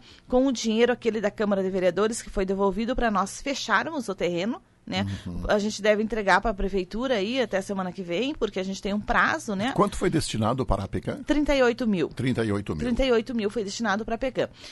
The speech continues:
Speaker 1: Então, esse dinheiro a gente quer cercar, fazer o fechamento do terreno, né? Aí a gente vai buscar parceiros, sim, pra nossa construção. A gente vai tá fazendo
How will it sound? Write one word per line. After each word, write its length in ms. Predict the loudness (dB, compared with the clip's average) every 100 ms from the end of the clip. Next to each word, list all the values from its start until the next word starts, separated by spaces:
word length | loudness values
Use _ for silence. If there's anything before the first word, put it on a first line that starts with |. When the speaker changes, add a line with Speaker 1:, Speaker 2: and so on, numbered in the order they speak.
| -20
Speaker 1:
Então, 200 | 0 2
esse 240 | 2 -2 -6
dinheiro 440 | -2 0 2 2
a 40 | 0
gente 260 | -2 -4
quer 300 | 0 0 0 -4 -16
cercar, 560 | 2 2 4 0 0 -2 -8
fazer 240 | -4 0
o 40 | -2
fechamento 600 | -2 -4 -2 -2 -4 -6
do 100 | -8
terreno, 600 | -6 -6 2 2 2 -4 -12 _
né? 260 | -6 -4 -4 -6 -20 -20 -20 _
Aí 200 | -2 0
a 40 | -2
gente 280 | -4 -6 -2
vai 120 | -2
buscar 440 | -2 -2 0 0
parceiros, 640 | 0 0 0 2 2 2 -4
sim, 260 | 0 0
pra 160 | 2 2
nossa 260 | 0 -2
construção. 840 | -6 -6 -6 -8 -8 -4 -4 -4 -6
A 80 | -6
gente 260 | -4 -4
vai 160 | -4 -4
tá 220 | -2 -2
fazendo 500 | -2 -4 -2 -2 -4